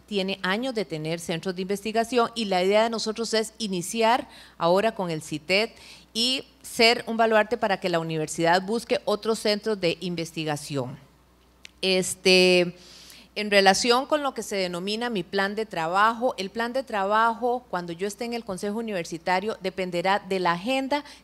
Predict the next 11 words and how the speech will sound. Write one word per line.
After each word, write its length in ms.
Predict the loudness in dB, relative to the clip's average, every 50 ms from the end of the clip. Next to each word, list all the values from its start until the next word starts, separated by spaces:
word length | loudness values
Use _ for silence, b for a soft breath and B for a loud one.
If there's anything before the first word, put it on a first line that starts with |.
| B
que 100 | -8 -6
se 140 | -6 -4 -4
irá 240 | -2 0 0 0 0
desarrollando. 920 | 0 -2 -2 -2 -4 -2 -2 -2 0 4 6 6 6 6 2 -2 -6 -8 -12 B B B B B B B B B B _
Pero, 540 | 2 4 4 4 6 6 6 6 6 6 4 0 0
eh, 320 | 2 4 4 4 2 2 0
esa 240 | -2 -2 2 2 2
agenda 480 | 2 2 2 2 2 2 4 6 6 6
va 100 | 6 6
a 40 | 4
depender, 580 | 4 0 0 -2 -2 0 2 4 4 4 2